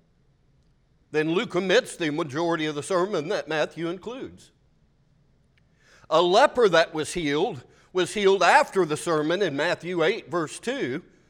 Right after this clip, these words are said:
whereas he was healed before this sermon in Luke five, verse twelve. Matthew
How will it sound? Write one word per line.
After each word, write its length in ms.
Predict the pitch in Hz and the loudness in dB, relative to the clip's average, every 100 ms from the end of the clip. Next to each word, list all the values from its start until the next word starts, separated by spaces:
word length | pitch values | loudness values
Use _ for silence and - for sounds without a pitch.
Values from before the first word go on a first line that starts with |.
| _ _ - | _ _ -2
whereas 420 | 185 185 202 - | 4 6 6 2
he 100 | 208 | -2
was 200 | 185 - | -4 -4
healed 280 | 220 196 185 | 0 2 2
before 460 | 175 - 269 254 | -2 2 6 6
this 280 | 175 190 - - | 6 4 0 -2
sermon 440 | 165 139 160 196 - | -2 0 -2 -6 -6
in 220 | 156 143 | -6 -4
Luke 180 | 185 - | -6 -2
five, 360 | 175 160 180 | 2 2 2
verse 240 | 156 202 - | -2 -4 -6
twelve. 520 | 233 226 175 90 _ _ _ _ _ _ _ _ _ _ _ _ _ _ _ - | -6 -4 -6 -10 _ _ _ _ _ _ _ _ _ _ _ _ _ _ _ -10
Matthew 960 | 135 180 277 - 165 143 147 240 208 | 2 4 4 2 -4 -4 -2 -4 -8